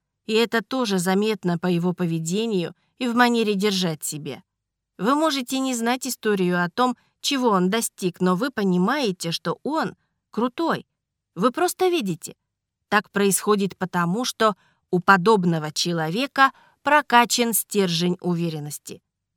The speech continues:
Если у вас нет стержня уверенности, то вы можете развить его. Для этого нужно: один, достигать результатов, получать одобрение от окружающих,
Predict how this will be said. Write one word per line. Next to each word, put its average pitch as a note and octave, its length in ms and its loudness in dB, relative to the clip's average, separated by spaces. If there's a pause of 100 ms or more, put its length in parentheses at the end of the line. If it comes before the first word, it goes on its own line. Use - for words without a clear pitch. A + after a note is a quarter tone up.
(240)
Если B3+ 340 -2
у C4+ 120 0
вас C4 240 2
нет A3+ 260 -2
стержня A3+ 500 -2
уверенности, F3+ 680 -2
то A#3 220 0 (320)
вы B3 200 0
можете C4+ 500 0
развить C4 480 -2
его. D#3 300 -10 (500)
Для G3 320 2
этого G3 300 2
нужно: G3 520 0 (360)
один, G#3+ 420 0 (480)
достигать G#3 800 0
результатов, G#3+ 840 -2 (360)
получать F#3+ 560 2
одобрение F#3+ 720 2
от E3+ 100 -2
окружающих, F#3 880 -4